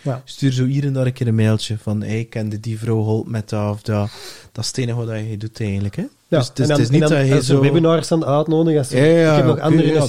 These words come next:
Speaker 2: bedoel
Speaker 1: initiatieven,
Speaker 2: ik, hè.
Speaker 1: hè, dus,
Speaker 2: Ja,
Speaker 1: dus
Speaker 2: dat wel, hè.
Speaker 1: uitnodigen.
Speaker 2: Want het is
Speaker 1: Eh,
Speaker 2: niet dat je consistent die mensen door een funnel jaagt en dan
Speaker 1: Ja.
Speaker 2: zo een week later nog een mail en dan nog een mail. Want dat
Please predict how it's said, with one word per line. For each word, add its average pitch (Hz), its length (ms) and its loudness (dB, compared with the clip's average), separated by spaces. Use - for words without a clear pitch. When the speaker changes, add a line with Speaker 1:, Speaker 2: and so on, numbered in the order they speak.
Speaker 2:
bedoel 170 160 2
Speaker 1:
initiatieven, 214 160 4
Speaker 2:
ik, - 20 2
hè. 151 60 4
Speaker 1:
hè, 302 80 4
dus, 143 140 -2
Speaker 2:
Ja, 139 60 -4
Speaker 1:
dus 139 100 2
Speaker 2:
dat 139 100 0
wel, 143 100 4
hè. 135 60 4
Speaker 1:
uitnodigen. 196 440 2
Speaker 2:
Want - 20 -6
het 123 100 0
is 131 60 4
Speaker 1:
Eh, 151 60 4
Speaker 2:
niet 185 100 4
dat 208 120 4
je 180 100 2
consistent 160 880 0
die 120 200 2
mensen 147 260 0
door 147 160 2
een 120 100 2
funnel 180 420 2
jaagt 175 480 0
en 139 140 -2
dan 131 180 0
Speaker 1:
Ja. 135 60 4
Speaker 2:
zo 127 340 2
een 113 100 -2
week 135 280 2
later 123 240 -2
nog 165 180 0
een 185 120 2
mail 185 440 0
en 120 100 -6
dan 139 120 -2
nog 160 160 -2
een 165 100 -4
mail. 170 360 -2
Want 180 220 -8
dat 127 100 -6